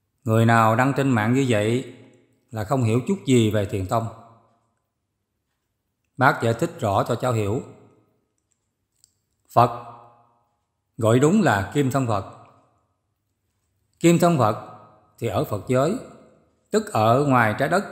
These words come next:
và tam giới. Kim Thân Phật đưa tánh Phật từ Phật giới vào trái đất, xin vị thần chủ trái đất, xin vào gia đình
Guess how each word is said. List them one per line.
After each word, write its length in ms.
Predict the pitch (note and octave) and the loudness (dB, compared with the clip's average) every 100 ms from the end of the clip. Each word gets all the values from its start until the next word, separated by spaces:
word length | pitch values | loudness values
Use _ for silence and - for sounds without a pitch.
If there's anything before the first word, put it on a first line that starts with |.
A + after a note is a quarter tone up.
| - | -6
và 200 | G#2+ F#2+ | -4 -4
tam 220 | A#2 B2 | -6 -4
giới. 320 | B2 D3 G#3+ - - _ _ _ _ _ _ _ _ _ _ _ _ _ _ _ _ _ | -4 -6 -8 -14 -20 _ _ _ _ _ _ _ _ _ _ _ _ _ _ _ _ _
Kim 160 | - F3 | 2 4
Thân 160 | F#3+ F3 | 4 4
Phật 180 | A#2 A#2 - - - _ - | 2 0 -6 -20 -20 _ 2
đưa 200 | F#3 F3+ | 4 4
tánh 180 | G#3+ G#3+ | 2 2
Phật 280 | A#2 - - | -2 -2 -8
từ 140 | G#2 | -8
Phật 180 | G2 A2+ - | -6 -8 0
giới 320 | D#3 G3+ C4 - - | 2 2 -2 -12 -4
vào 280 | B2 G#2 F2+ | 0 0 -2
trái 100 | B2 | -4
đất, 160 | D#3 F3+ - - _ _ _ _ _ _ _ _ _ | -4 -6 -14 -20 _ _ _ _ _ _ _ _ _
xin 280 | - E3+ E3+ | 0 2 2
vị 220 | C#3 A#2 A#2+ | 2 2 0
thần 200 | A2+ G2+ - | -2 -2 -4
chủ 200 | G#2 D#3+ | -4 -2
trái 140 | F3 | -2
đất, 120 | F#3 - - - - _ _ _ _ _ _ | -2 -2 -18 -20 -20 _ _ _ _ _ _
xin 260 | - E3 D#3 | 0 2 4
vào 220 | B2 G#2+ | 2 2
gia 120 | C3+ | 0
đình 340 | B2+ A2+ G2 | 0 0 -2